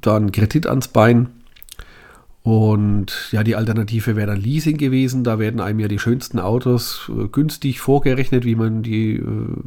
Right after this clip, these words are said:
haben kann. Ja, es ist unterm Strich eine Miete. Da hätte ich jetzt in drei Jahren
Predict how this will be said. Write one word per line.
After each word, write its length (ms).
haben 320
kann. 340
Ja, 160
es 100
ist 140
unterm 240
Strich 280
eine 140
Miete. 460
Da 140
hätte 180
ich 80
jetzt 180
in 140
drei 200
Jahren 540